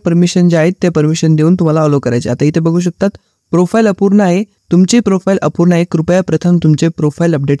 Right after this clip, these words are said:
करा. Profile update करण्यासाठी इथे खाली click करायचं आहे तुम्हाला. आता इथे सगळ्यात पहिले तुमचं नाव enter करायचं आहे. पूर्ण नाव तुमचं टाकूया.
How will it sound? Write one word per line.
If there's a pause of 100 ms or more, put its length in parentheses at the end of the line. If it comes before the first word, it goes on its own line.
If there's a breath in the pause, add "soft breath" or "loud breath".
करा. (600)
Profile
update
करण्यासाठी
इथे
खाली
click
करायचं
आहे
तुम्हाला.
आता
इथे (220)
सगळ्यात
पहिले
तुमचं
नाव
enter
करायचं
आहे. (320)
पूर्ण
नाव
तुमचं (440)
टाकूया.